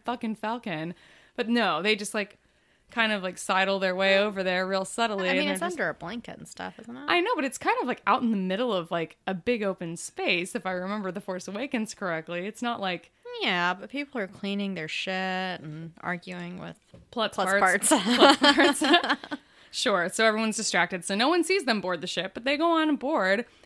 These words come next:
Speaker 1: and they're just kind of wandering around, exploring, looking for shit. And Kara's just like, "I can feel that there's something in here. Like, I can, I, I just wanna, like, I feel like there's a prize inside the Cracker Jack box of this ship. So let's go hang out."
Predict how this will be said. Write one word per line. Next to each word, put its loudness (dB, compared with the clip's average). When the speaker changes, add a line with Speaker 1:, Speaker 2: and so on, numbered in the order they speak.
Speaker 1:
and 2
they're 6
just -4
kind 4
of 2
wandering 4
around, 4
exploring, 0
looking -4
for -6
shit. 0
And 2
Kara's 4
just -4
like, 0
"I 2
can -4
feel 0
that -4
there's -2
something -2
in 0
here. -2
Like, -2
I -4
can, -6
I, 0
I 0
just -6
wanna, -2
like, -4
I -2
feel 4
like 2
there's 0
a -6
prize 4
inside 0
the -6
Cracker -2
Jack -8
box -4
of -4
this -8
ship. -8
So -4
let's -2
go 0
hang -8
out." -10